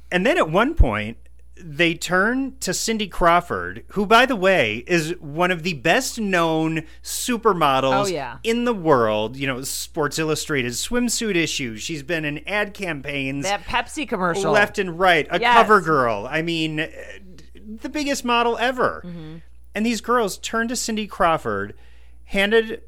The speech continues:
Speaker 1: her their phone, and said, "Will you take pictures of us?" And I was like, "Are, you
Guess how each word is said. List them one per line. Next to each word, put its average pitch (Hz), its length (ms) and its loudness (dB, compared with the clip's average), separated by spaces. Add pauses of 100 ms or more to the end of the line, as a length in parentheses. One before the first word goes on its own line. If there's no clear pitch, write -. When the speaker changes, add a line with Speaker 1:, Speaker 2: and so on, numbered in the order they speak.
(240)
Speaker 1:
her 185 320 0
their 170 200 2
phone, 120 460 -2
and 139 240 -6
said, 139 420 2 (100)
"Will 180 200 2
you 180 160 -2
take 196 280 0
pictures 165 360 2
of 175 140 2
us?" 185 420 2 (420)
And 202 140 8
I 208 60 12
was 196 140 6
like, 190 200 4
"Are, 214 200 2
you 247 500 2